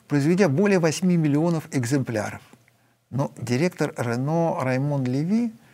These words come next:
замахнулся сделать машину ещё лучше. Такую, чтоб сразу понравилось, чтоб мгновенно всем захотелось, чтоб глаз не отвести. Двигатель, трансмиссия значения не имели. Самое главное — облик.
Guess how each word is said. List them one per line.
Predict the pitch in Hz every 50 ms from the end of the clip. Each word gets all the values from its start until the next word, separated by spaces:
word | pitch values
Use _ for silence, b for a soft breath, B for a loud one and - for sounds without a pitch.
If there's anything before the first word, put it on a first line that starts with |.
| B B B
замахнулся | 123 131 139 139 139 135 - 220 240 254 220 - 151 131
сделать | 113 117 160 185 190 196 - -
машину | 127 123 120 - 208 208 196 160
ещё | 143 - - 165
лучше. | 147 135 127 127 117 113 - - - - - - _ _ _ b b b b b b b _
Такую, | - 107 104 - - - 214 214 196 165
чтоб | - - - - 135 127 - -
сразу | - - - 156 165 160 156 143
понравилось, | - 143 135 131 123 117 104 95 92 95 - - - - - -
чтоб | - - 165 147
мгновенно | 139 127 127 127 131 139 175 208 208 202 185
всем | - - 202 180 175
захотелось, | 160 165 - 185 180 175 - 202 196 170 139
чтоб | - - 160 143 -
глаз | 135 123 123 165 180 170 139 - -
не | 147 151
отвести. | 139 - - 143 139 127 - - - - 98 - - _ b b b b b b b b b b b b _ -
Двигатель, | 131 185 202 214 202 - - - - -
трансмиссия | - - - 135 - - - 156 175 190 180 - - 139 123 - - -
значения | - 135 151 156 - - 175 147 131 127
не | 120 120 117 110
имели. | 101 95 95 95 92 - - _ _ _
Самое | - - 220 220 190 151
главное — | 139 156 165 180 160 - - - -
облик. | - 147 117 104 98 98 - - -